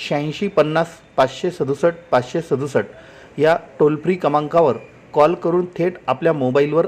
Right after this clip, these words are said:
अर्ज मिळवा आणि स्वतः अर्ज करा, असं आवाहन केलं. यावेळी सतीश महाले यांनी सांगितलं की मुख्यमंत्री वैद्यकीय सहायता कक्षाने रुग्णसेवेत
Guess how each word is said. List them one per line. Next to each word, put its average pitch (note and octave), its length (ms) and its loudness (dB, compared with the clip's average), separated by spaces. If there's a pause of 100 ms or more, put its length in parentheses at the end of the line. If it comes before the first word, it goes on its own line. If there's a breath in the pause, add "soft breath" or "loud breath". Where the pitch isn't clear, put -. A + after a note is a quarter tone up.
अर्ज B2+ 200 2
मिळवा B2+ 340 2 (420 loud breath)
आणि D#3 180 0
स्वतः D#3+ 480 0 (140)
अर्ज C3+ 200 0
करा, D3+ 360 2
असं C#3+ 200 -4
आवाहन A#2 440 0
केलं. G#2+ 260 -4 (520 loud breath)
यावेळी C#3+ 260 2
सतीश C#3+ 360 -6
महाले D3 300 -2
यांनी C3+ 220 -4
सांगितलं B2+ 380 -2
की A#2+ 240 -8 (360 loud breath)
मुख्यमंत्री G3+ 520 -2
वैद्यकीय E3+ 460 -2
सहायता C#3+ 460 0
कक्षाने C#3+ 500 -4 (120)
रुग्णसेवेत D3+ 580 -2